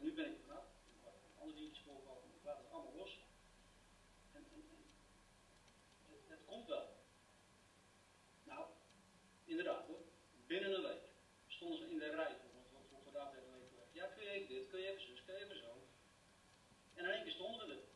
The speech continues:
hè, met, met, met, met de twintig, vijfentwintig man die we, eh, op die site bezig zijn. Dus met een stukje van, van, van, eh,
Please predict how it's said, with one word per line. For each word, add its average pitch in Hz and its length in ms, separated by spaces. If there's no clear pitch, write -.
hè, 359 160
met, 311 120
met, 302 180
met, 311 180
met 320 100
de - 100
twintig, - 280
vijfentwintig 139 440
man 135 200
die 139 140
we, 131 380
eh, - 720
op - 100
die - 100
site 127 260
bezig 147 240
zijn. - 260
Dus 151 120
met 175 160
een - 60
stukje 175 320
van, - 260
van, 311 300
van, 302 320
eh, 302 60